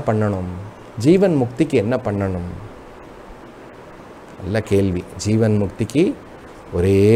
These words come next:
ஒரு வேலை தான் பண்ணணும். இந்த ஞானத்தை அடையணும், ஞானத்தை நன்கு புரிஞ்சுக்கணும். குரு சமர்ப்பணத்துடன் குருவிடத்தில் நீண்ட காலம் இதை படிச்சு,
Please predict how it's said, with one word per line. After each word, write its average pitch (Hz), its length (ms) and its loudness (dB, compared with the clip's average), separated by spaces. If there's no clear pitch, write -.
ஒரு 127 180 6
வேலை 107 240 4
தான் 135 200 -2
பண்ணணும். 113 360 -4
இந்த 95 120 0
ஞானத்தை 104 500 2
அடையணும், 101 480 2
ஞானத்தை 107 540 2
நன்கு 123 1080 4
புரிஞ்சுக்கணும். 156 680 4
குரு 117 200 6
சமர்ப்பணத்துடன் 120 920 2
குருவிடத்தில் 113 720 4
நீண்ட 110 220 2
காலம் 117 380 2
இதை 90 200 -4
படிச்சு, 101 440 -2